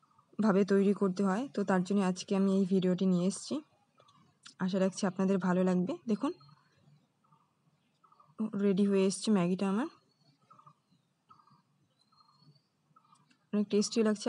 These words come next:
আপনারা এখানে হলুদও ব্যবহার করতে পারেন যদি আপনারা colour চান। আমার এখানে প্রয়োজন হয়নি, তো আমি তাই ইউজ করিনি হলুদ। আপনাদের যদি মনে হয় তাহলে অবশ্যই ইউজ করতে পারেন। আর জলটা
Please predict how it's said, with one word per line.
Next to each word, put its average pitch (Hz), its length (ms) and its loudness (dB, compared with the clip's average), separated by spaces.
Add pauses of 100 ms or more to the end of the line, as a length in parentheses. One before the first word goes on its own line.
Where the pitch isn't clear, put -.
আপনারা 254 240 0
এখানে 277 240 0
হলুদও 226 340 4
ব্যবহার 202 300 2
করতে 190 220 -2
পারেন 196 160 2 (100)
যদি 202 200 0 (540)
আপনারা 202 260 2 (120)
colour 196 320 6
চান। 175 160 0 (1080)
আমার 233 260 2
এখানে 247 260 0
প্রয়োজন 220 360 4
হয়নি, 214 220 4 (120)
তো 208 60 0 (120)
আমি 190 220 2
তাই 185 120 2 (140)
ইউজ 202 160 0 (100)
করিনি 190 340 2
হলুদ। 190 240 0 (1900)
আপনাদের 196 360 0
যদি 214 220 2
মনে 196 160 2
হয় 220 120 0
তাহলে 185 240 0
অবশ্যই 185 320 -4
ইউজ 196 220 -4
করতে 190 280 -4
পারেন। 196 180 -4 (1300)
আর 175 160 -2 (120)
জলটা 190 380 2